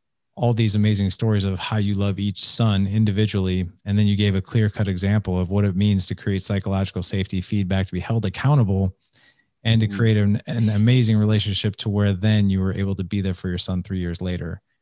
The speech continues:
Speaker 1: when he was probably at his most vulnerable, right?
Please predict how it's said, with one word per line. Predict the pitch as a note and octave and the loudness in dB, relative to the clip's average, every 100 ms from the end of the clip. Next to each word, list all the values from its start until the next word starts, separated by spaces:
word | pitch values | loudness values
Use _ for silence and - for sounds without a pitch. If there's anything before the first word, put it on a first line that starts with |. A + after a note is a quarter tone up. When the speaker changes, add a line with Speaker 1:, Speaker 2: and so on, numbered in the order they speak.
| _ _ - | _ _ -4
Speaker 1:
when | G2+ | -2
he | F#2 G#2 | 0 0
was | F#2 | 0
probably | - A2 G2 F2+ F2 | -2 -2 0 0 -2
at | E2+ | -2
his | F2 | -2
most | F2+ E2+ - | -2 -4 -4
vulnerable, | F2+ E2+ - G#1+ - _ _ - | -6 -6 -10 -14 -18 _ _ -12
right? | F#2+ G2 | -10 -10